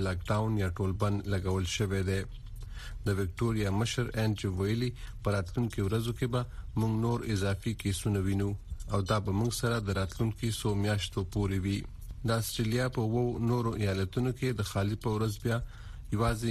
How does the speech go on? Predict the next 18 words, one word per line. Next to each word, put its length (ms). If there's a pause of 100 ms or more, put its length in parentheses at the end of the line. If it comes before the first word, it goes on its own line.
(120)
یولس 340 (100)
نوې 260
پیښې 320
ریپورټ 340
شوې 280
دي. 120 (1040)
په 140
امریکا 300 (100)
کې 200
د 140
ناروغیو 520
د 100
خورېدو 400 (120)
مرکز 320 (680)
مشر 240 (140)
ډاکټر 300 (100)
انتونی 440
فاوچی 420